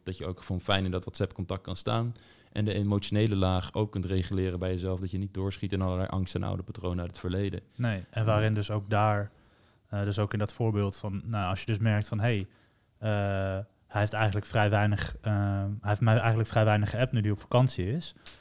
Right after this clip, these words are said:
Speaker 2: dat het dus wel kan en ook mag dat jij dat voelt als een vervelend signaal.
Speaker 1: Ja.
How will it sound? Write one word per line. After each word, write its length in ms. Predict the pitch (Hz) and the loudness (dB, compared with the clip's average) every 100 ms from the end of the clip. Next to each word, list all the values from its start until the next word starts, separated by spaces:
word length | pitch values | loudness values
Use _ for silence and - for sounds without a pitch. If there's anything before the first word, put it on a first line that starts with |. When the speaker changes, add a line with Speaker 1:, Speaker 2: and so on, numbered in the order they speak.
| - _ _ | -20 _ _
Speaker 2:
dat 180 | 107 110 | -2 0
het 120 | 113 | 2
dus 160 | 113 104 | 2 4
wel 460 | 110 120 120 117 - | 6 6 6 2 4
kan 380 | 127 104 123 | 6 6 2
en 160 | 135 113 | 0 0
ook 160 | 107 101 | 0 0
mag 500 | 107 120 117 123 - | 4 6 6 2 -2
dat 140 | 107 | 0
jij 180 | 107 107 | 2 2
dat 220 | 107 107 | 2 -2
voelt 600 | - - 135 117 123 135 | -10 0 4 4 2 0
als 160 | 110 107 | 0 2
een 240 | 113 110 | 2 0
vervelend 480 | - 101 107 110 107 | 0 2 4 4 2
signaal. 420 | 113 117 110 90 104 | 2 2 2 -2 -6
Speaker 1:
Ja. 180 | 120 | -10